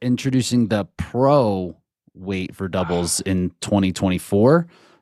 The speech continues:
Speaker 1: B K, you're second. So
Speaker 2: Yeah.
Speaker 1: this is a, so my, this
Speaker 2: Hey,
Speaker 1: record that
Speaker 2: give me my
Speaker 1: Pelayo and
Speaker 2: moment.
Speaker 1: I
Speaker 2: Give me
Speaker 1: have
Speaker 2: my moment.
Speaker 1: All right, all right.
Speaker 2: Who's third?
Speaker 1: Pelayo and I, we might have this record for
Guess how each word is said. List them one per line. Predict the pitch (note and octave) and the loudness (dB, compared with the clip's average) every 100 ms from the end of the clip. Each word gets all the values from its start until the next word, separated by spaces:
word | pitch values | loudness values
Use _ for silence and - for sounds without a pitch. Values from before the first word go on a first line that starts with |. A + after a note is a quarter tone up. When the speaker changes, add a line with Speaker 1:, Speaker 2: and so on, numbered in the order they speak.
| - | -6
Speaker 1:
B | F2+ | -4
K, | - F2 | 0 0
you're | F2+ | 0
second. | F#2 F2 E2 _ _ _ _ _ _ | -2 -4 -10 _ _ _ _ _ _
So | - A2+ | 0 2
Speaker 2:
Yeah. | G#2 | 4
Speaker 1:
this | F#3 C4+ | 4 4
is | D3+ | 4
a, | A2 - | 2 -4
so | A2 G#2+ | -4 -2
my, | G#2+ D#3 E3+ | 2 0 0
this | G#2+ F3+ | -2 -4
Speaker 2:
Hey, | - | 0
Speaker 1:
record | G#3+ E3+ | 0 2
that | B2+ | 2
Speaker 2:
give | |
me | A#2 | 2
my | - | 4
Speaker 1:
Pelayo | |
and | B2 | 4
Speaker 2:
moment. | G#2+ G2+ | 4 2
Speaker 1:
I | F#2 | -2
Speaker 2:
Give | F2 | -6
me | F2 | -4
Speaker 1:
have | A2 | -2
Speaker 2:
my | A2+ | 0
moment. | F2+ F2 F2+ _ _ - | -2 -4 -6 _ _ -8
Speaker 1:
All | C#3+ | -4
right, | C3 | -2
all | A2+ | -2
right. | G2+ | -4
Speaker 2:
Who's | F2+ | -6
third? | - F#2 E2+ E2 _ _ _ _ A2+ | -6 -6 -6 -10 _ _ _ _ -2
Speaker 1:
Pelayo | C#3 F#3 | 2 4
and | D#3 | 4
I, | B2+ A2+ G#2+ | 4 2 2
we | A2 | 2
might | D3+ C#3+ | 2 2
have | A#2 | 2
this | A2 G2+ | 0 0
record | A2 G2+ G2 F2+ - - | -2 -2 -4 -6 -10 -18
for | - G#2 F#2+ F2+ E2+ | -4 0 2 2 0